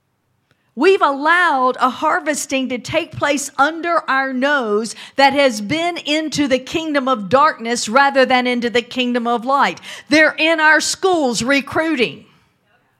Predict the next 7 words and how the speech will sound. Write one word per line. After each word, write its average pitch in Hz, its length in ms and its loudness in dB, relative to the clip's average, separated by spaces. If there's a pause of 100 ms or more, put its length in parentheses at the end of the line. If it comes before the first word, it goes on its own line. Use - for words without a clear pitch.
(540)
They're 302 180 2
in 330 240 2
our 320 200 6
prisons 320 760 0
converting 294 680 2
to 294 240 -2
Islam. 233 680 -2